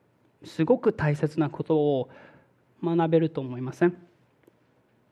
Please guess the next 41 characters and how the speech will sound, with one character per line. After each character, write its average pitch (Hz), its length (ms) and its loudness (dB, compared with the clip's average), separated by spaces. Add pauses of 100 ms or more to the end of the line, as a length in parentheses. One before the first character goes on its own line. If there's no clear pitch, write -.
(1700)
マ 240 100 6
ル 254 100 6
コ 214 100 6
は 180 60 8
私 208 280 4
た 202 100 4
ち - 80 -10
と 170 180 6
同 165 140 4
じ 165 80 0
一 214 240 2
人 180 80 4
の 139 80 0
信 170 320 2
仰 165 220 0
者 131 160 -4
で 117 80 -10
し - 120 -14
た。 - 140 -6 (800)
確 - 220 0
か 139 80 -4
に 131 80 -4
キ - 120 -2
リ 147 100 0
ス 147 60 -14
ト 147 120 -2
に 143 100 0
よ 139 60 -4
っ - 20 -8
て 147 140 -2
救 - 220 0
わ 160 100 6
れ 156 100 2
て 156 100 0
い 156 120 2
た 156 100 4
も 156 140 0
の 190 120 2
で - 120 -10
し - 100 -16
た。 - 160 -12